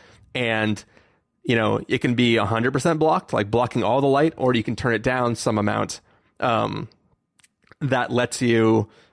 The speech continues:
uh, see the sun for all its glory. And some of the characters like to dial that down a lot more than everyone else so they can feel the intense blindiness of the sun.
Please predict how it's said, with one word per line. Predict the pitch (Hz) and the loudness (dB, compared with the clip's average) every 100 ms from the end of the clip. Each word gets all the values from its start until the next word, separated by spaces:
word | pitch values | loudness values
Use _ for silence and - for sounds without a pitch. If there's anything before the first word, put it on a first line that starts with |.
| - | -4
uh, | 117 113 | -2 -2
see | - - 151 | -2 2 2
the | 127 | 2
sun | - 123 113 107 107 | 0 0 2 0 -2
for | - 110 | -2 0
all | 113 | 2
its | 107 - | 0 -2
glory. | 110 - - 117 - _ _ 127 | -4 -2 -4 -8 -14 _ _ -4
And | 120 110 104 - - | 0 0 -2 -8 -6
some | - 131 | -2 0
of | |
the | 120 | 0
characters | - 113 107 123 107 | 0 0 2 0 0
like | 120 113 | 0 -2
to | |
dial | 107 113 120 123 | -2 0 0 0
that | 117 | 0
down | 139 180 143 110 | 2 2 2 0
a | 107 | 0
lot | 113 139 - | 2 2 2
more | 127 110 104 104 110 _ _ - | 0 2 2 0 -2 _ _ -6
than | 120 117 | 0 2
everyone | 110 107 104 | 4 2 2
else | 120 110 - | 2 0 -2
so | 117 | 0
they | 113 | 2
can | 127 113 | 0 -2
feel | - 120 | 0 2
the | 110 | 2
intense | 107 - 113 - | 0 -2 -4 -4
blindiness | 113 110 107 107 104 | -2 -2 -2 -4 -6
of | - | -8
the | 107 | -6
sun. | 110 - | -4 -4